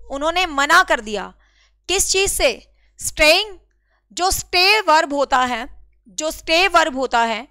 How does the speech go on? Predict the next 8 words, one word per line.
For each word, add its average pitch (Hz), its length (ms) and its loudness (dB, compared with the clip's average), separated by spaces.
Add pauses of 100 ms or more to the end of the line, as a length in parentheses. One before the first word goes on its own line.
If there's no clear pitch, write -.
(100)
वो 262 160 -4 (160)
to 370 120 0
infinitive 254 540 -4
होता 180 260 -10
है, 175 180 -14 (400)
तो 311 100 4 (100)
they 320 240 2
refuse 320 520 -6